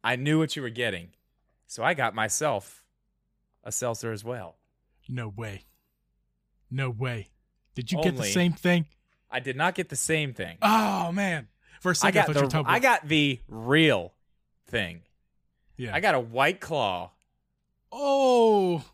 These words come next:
Speaker 1: White Claw mango.
Speaker 2: Keeping it censored here, you, but you're absolutely the biggest basic bee in this whole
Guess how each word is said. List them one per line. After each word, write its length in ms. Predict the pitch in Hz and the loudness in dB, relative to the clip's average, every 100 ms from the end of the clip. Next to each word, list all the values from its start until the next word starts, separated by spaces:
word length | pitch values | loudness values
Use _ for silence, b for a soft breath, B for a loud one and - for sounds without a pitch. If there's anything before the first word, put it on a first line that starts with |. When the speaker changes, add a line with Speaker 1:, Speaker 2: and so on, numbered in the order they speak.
| _ _ | _ _
Speaker 1:
White 320 | 156 202 247 | -2 0 0
Claw 380 | - 180 180 151 | 0 2 4 2
mango. 760 | 139 135 147 139 110 87 87 - _ _ _ _ _ _ _ _ - | -2 0 0 0 -4 -6 -10 -18 _ _ _ _ _ _ _ _ -6
Speaker 2:
Keeping 300 | 254 220 196 | -4 0 0
it 100 | 165 | 2
censored 380 | 220 220 180 | 2 2 0
here, 140 | 147 156 | 0 0
you, 160 | 156 | 0
but 320 | 185 160 180 226 | -2 -2 0 0
you're 140 | 220 | 0
absolutely 540 | 185 208 175 190 190 160 | 2 0 2 2 2 0
the 140 | 143 | -4
biggest 440 | 123 175 175 151 139 _ _ 123 _ - | -2 0 0 0 -4 _ _ -20 _ -12
basic 540 | 143 175 175 165 120 113 | -4 -2 0 -2 -2 0
bee 420 | 160 135 101 - | 0 0 -6 -10
in 180 | 143 151 | -4 0
this 180 | 147 131 | 0 0
whole 520 | 160 170 170 165 151 | 0 2 2 0 -2